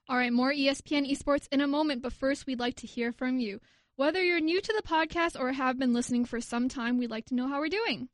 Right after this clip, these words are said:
Leave us a rating and a review, and if you like what you hear, make sure you're subscribed so we're easy to find next time. And if you subscribe in the E S P N app, we can send you an alert whenever we have a new episode. And you can always tweet us your thoughts at E S P N underscore esports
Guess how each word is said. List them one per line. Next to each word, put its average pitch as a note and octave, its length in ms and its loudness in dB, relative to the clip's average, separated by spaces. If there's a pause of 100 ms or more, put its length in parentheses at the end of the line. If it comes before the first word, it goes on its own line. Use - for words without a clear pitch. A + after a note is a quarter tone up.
(320)
Leave C#4 200 2
us - 220 0
a C4+ 80 4
rating C4+ 380 2
and D#4+ 240 0
a F4+ 80 2
review, C#4 400 0
and B3 180 0
if B3+ 140 -2
you C4 100 -4
like C4+ 220 -4
what E4+ 80 -4
you E4 120 0
hear, D4+ 240 -2
make C4+ 220 -4
sure - 160 -8
you're C#4 140 -4
subscribed B3 560 -8
so B3 180 -4
we're A#3+ 80 -2
easy A#3 260 -6
to A#3 80 -6
find A#3+ 240 -8
next - 220 -14
time. - 320 -18 (420)
And G4+ 200 4
if G#4+ 100 0
you F#4 80 2
subscribe D4 500 0
in C4 120 0
the A#3+ 120 -2
E A#3+ 60 0
S B3 140 -2
P C#4 120 -8
N C4 140 -2
app, C#4+ 260 0
we B3 140 -6
can B3+ 220 0
send B3 320 0
you B3+ 140 -2
an A#3+ 100 0
alert A#3 340 -4
whenever A#3 340 -4
we A#3+ 120 -6
have B3 160 -4
a - 20 0
new A3+ 160 -2
episode. - 540 -12 (360)
And B3 140 2
you B3 40 2
can B3+ 140 -2
always F#4+ 400 2
tweet F#4 180 -2
us F#4 140 -2
your F#4 80 0
thoughts G4+ 340 -2
at C#4 160 0
E C#4 80 -2
S D4 100 -2
P D#4+ 120 -6
N D4 120 -2
underscore D4 440 -6
esports A#3+ 580 -8